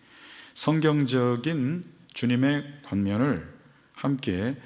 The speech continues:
세 가지로 나누기를 원합니다. 왜 섬겨야 됩니까? 첫째는 예수님의 명령이기 때문에 그렇습니다. 예수님의 명령입니다. 예수님은 섬기라고 하셨습니다. 예수님은 섬기라고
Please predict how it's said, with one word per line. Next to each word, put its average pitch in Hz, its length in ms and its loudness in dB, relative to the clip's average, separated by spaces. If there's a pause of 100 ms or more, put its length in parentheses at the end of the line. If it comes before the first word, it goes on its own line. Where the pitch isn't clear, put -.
(120)
세 165 260 0
가지로 131 400 2
나누기를 98 460 -2
원합니다. 90 640 -8 (480)
왜 131 200 2
섬겨야 135 400 0
됩니까? 110 560 -4 (100)
첫째는 156 580 -2 (840)
예수님의 147 840 2
명령이기 117 680 2
때문에 110 340 -2
그렇습니다. 82 680 -8 (360)
예수님의 131 480 2
명령입니다. 101 960 -2 (520)
예수님은 165 640 2
섬기라고 156 680 0 (120)
하셨습니다. 120 1160 -2 (720)
예수님은 147 460 0
섬기라고 165 1000 0